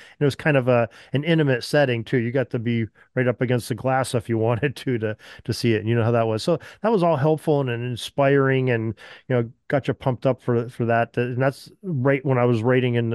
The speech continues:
you know, right in the middle, midst of writing the book. So it was kinda an exciting thing. And, uh,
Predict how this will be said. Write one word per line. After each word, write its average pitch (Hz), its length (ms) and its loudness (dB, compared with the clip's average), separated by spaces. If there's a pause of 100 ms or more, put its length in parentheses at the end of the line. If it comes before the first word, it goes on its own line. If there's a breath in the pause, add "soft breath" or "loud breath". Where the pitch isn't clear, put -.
you 131 140 -4
know, 123 80 -2
right 123 160 -2
in 131 60 -4
the 120 60 0
middle, 123 280 0
midst 139 260 -2
of 113 140 0
writing 127 320 2
the 107 80 -2
book. 110 400 -2
So 113 260 -2
it - 20 -4
was 113 140 -2
kinda 117 400 -2 (460 loud breath)
an 117 80 -4
exciting 123 440 0
thing. 120 360 -2
And, 113 200 0
uh, 110 220 0